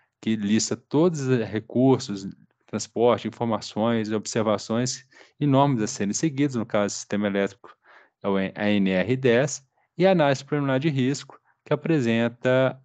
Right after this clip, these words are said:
todos os riscos inerentes àquele, ao desenvolvimento daquela atividade. De maneira interativa, né, com o mundo digital, nós temos três possibilidades: através de telas, celulares, laptops,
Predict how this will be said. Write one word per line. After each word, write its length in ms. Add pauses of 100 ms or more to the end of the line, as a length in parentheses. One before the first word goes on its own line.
todos 220
os 80
riscos 340
inerentes 460
àquele, 320
ao 180
desenvolvimento 460
daquela 240
atividade. 720 (1200)
De 220
maneira 640 (560)
interativa, 920
né, 160
com 220
o 40
mundo 380
digital, 880 (100)
nós 220
temos 320
três 260
possibilidades: 1000 (320)
através 480
de 100
telas, 720 (640)
celulares, 640
laptops, 640